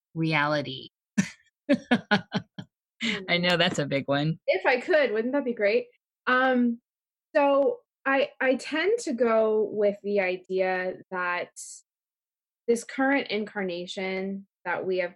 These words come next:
Speaker 2: conscious experience of, where we feel and we eat and we remember, uh, that sort of thing. I tend to think that this, for whatever reason, is, God, I'm getting a really weird feeling right now,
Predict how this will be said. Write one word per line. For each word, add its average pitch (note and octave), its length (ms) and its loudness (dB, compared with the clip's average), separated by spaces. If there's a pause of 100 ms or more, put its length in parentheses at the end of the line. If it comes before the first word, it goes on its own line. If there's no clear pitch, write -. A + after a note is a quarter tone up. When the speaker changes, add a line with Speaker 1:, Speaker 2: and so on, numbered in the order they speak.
(160)
Speaker 2:
conscious F3 800 -6 (160)
experience E3+ 760 -8 (140)
of, E3 480 -2
where D#3 400 -6
we D3 260 -14 (480)
feel F#3+ 760 2
and D3+ 240 -8
we C#3+ 200 -12 (720)
eat B3 360 -6 (300)
and E3+ 360 -12
we D#3 200 -14
remember, F#3+ 800 -2 (540)
uh, - 240 -10
that F3 240 -6
sort E3+ 160 -6
of D#3+ 100 -14
thing. E3 280 -14 (100)
I G3 100 -2
tend C#4 300 -4
to C#4+ 80 -6
think G#3+ 260 -6
that F#3+ 180 -8
this, G3 300 -4 (460)
for A3+ 100 -2
whatever A3 360 0
reason, F#3 640 -2 (120)
is, F#3 520 -2 (880)
God, G3 260 -14
I'm G#3+ 120 -6
getting G#3+ 240 -2
a G3+ 80 0
really F#3+ 220 0
weird F3+ 220 -4
feeling F3+ 260 -8
right D3 180 -10
now, E3 60 -18